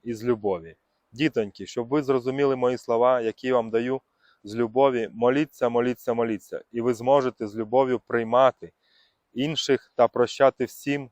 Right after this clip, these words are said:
хто заподіяв вам зло. Відповідайте молитвою,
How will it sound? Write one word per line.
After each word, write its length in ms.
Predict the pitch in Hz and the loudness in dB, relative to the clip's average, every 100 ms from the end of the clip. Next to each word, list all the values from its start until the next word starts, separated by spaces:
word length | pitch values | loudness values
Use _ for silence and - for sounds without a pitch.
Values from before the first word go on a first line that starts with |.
| _ | _
хто 220 | - 120 | -4 0
заподіяв 520 | 120 117 120 127 135 | 2 0 0 2 2
вам 360 | 120 110 98 90 | 2 -2 -8 -16
зло. 380 | 90 107 87 - _ _ _ _ _ _ _ | -4 -4 -4 -8 _ _ _ _ _ _ _
Відповідайте 680 | 113 - 127 127 143 147 - | -10 -4 -2 4 6 6 2
молитвою, 680 | 123 123 135 - 117 107 | 0 0 0 -2 -2 -2